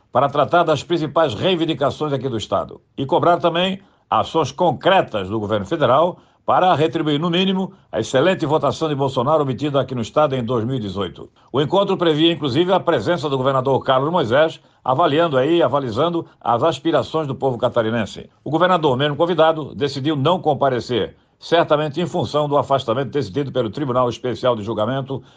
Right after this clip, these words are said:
em função do processo de impeachment pela fraude dos respiradores. A vice-governadora Daniela Rainer aproveitou o vácuo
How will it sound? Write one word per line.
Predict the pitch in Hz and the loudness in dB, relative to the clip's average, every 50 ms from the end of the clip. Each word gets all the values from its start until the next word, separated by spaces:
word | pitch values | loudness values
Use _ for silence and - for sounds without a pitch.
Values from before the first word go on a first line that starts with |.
| _ _ | _ _
em | - 120 117 | -8 -8 -6
função | - 127 110 - 139 139 127 | -6 -6 -4 -2 -2 -2 -2
do | 120 120 110 | -2 -4 -4
processo | - 113 101 - - 139 127 113 | -4 -6 -6 -2 -2 -2 -2 -2
de | 127 | -4
impeachment | 113 98 - 160 165 165 - 147 147 151 143 - - - _ _ _ - | -6 -4 0 0 0 0 0 -2 0 0 0 -2 -4 -12 _ _ _ -4
pela | 107 110 110 104 | 0 0 0 0
fraude | - - 135 147 143 120 120 | 0 0 2 2 2 2 0
dos | 110 110 117 | -2 -2 -2
respiradores. | 113 - - 120 113 107 101 123 131 117 90 80 - - _ _ _ _ _ _ _ _ _ _ _ - | -2 -2 -2 -2 -2 0 0 2 0 0 0 -4 -12 -16 _ _ _ _ _ _ _ _ _ _ _ -2
A | - 143 | 0 2
vice-governadora | 143 202 202 - 175 185 190 185 185 175 180 202 190 180 | 4 4 4 4 2 2 2 2 2 4 4 4 4 4
Daniela | 170 180 180 185 185 190 170 123 | 4 2 2 2 2 2 2 2
Rainer | 143 190 196 190 202 196 196 - _ _ _ _ - | 2 2 2 2 0 -2 -4 -8 _ _ _ _ 0
aproveitou | 185 202 202 202 196 175 170 165 160 139 143 143 151 160 160 | 2 2 2 2 0 0 2 2 2 0 0 0 -2 -2 0
o | 135 | 0
vácuo | 110 165 180 185 180 - 196 196 185 - | 2 2 2 2 0 -2 -4 -4 -4 -8